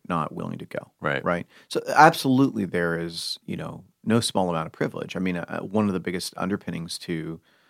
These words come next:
Speaker 1: what Joel and Michael had done in creating Fall Creek and then what I'd been able to do in coming in and, and,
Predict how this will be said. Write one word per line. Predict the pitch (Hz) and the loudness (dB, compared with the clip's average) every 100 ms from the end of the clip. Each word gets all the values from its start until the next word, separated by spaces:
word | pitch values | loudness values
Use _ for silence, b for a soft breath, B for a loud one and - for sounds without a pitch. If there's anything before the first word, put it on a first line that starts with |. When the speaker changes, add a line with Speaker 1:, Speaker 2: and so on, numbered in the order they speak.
| b | b
Speaker 1:
what | - 92 | -6 -6
Joel | - 98 87 | 0 2 2
and | 85 | 2
Michael | 90 95 | 0 -2
had | 90 | -6
done | 85 82 | -6 -6
in | 85 | -10
creating | 92 92 | -10 -10
Fall | - 80 | -8 -8
Creek | - 131 120 | -4 -4 -2
and | 90 | -2
then | 82 | -2
what | 78 | 0
I'd | 90 90 | 0 0
been | 90 | -2
able | 87 82 | -6 -8
to | |
do | - 85 | -10 -10
in | |
coming | - 85 85 | -10 -10 -8
in | 82 80 | -8 -8
and, | 80 80 _ _ _ 82 | -10 -12 _ _ _ -16
and, | 80 | -14